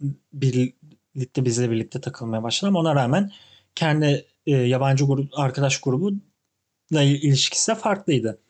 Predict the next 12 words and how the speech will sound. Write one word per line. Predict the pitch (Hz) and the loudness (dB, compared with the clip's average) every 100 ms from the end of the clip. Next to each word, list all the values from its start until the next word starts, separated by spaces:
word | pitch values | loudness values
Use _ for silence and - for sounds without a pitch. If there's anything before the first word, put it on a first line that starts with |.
| _ _ _ | _ _ _
Anlamadığım | 143 151 226 254 165 | 0 2 2 0 0
bir | 147 | -2
şekilde | 165 156 196 | -2 0 0
gerçekten | 202 202 170 151 190 202 - _ _ | 0 0 -4 -2 -2 -2 -6 _ _
şimdi | - 131 117 120 - _ | -4 -2 -2 -4 -8 _
şöyle | - - 190 143 | -8 -2 0 2
de | |
bir | 117 | 0
şey | - 120 | -2 -2
var. | 196 - _ _ _ _ _ _ _ | -2 -6 _ _ _ _ _ _ _
Yurt | 156 170 170 | -4 -2 -2
dışına | 139 185 175 180 | 0 2 0 -2